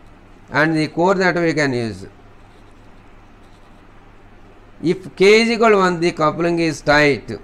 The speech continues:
and there is no leakage of flux. If K is equal to zero, then there is no coupling between the coils. If K greater than zero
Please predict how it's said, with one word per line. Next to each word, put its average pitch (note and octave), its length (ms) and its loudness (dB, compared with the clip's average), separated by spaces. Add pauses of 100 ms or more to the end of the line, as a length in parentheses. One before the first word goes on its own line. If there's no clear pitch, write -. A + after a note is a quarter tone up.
(160)
and B2+ 220 -2
there C3+ 160 -2
is A#2 200 -6
no G3 420 2
leakage E3 400 0
of C#3+ 160 -6
flux. A2 400 -10
If - 760 -20
K G#3 260 4
is G#3 120 -4
equal G3 320 0
to D3+ 60 -8
zero, D#3 560 0 (520)
then D3+ 260 2
there E3 160 4
is C#3+ 160 -2
no F#3 220 2
coupling F3 400 0
between D3+ 360 -4
the D3 120 -4
coils. A2 500 -4 (1000)
If C#3+ 200 -8
K G#3+ 280 4
greater G#3 320 2
than F#3+ 340 0
zero D#3 520 0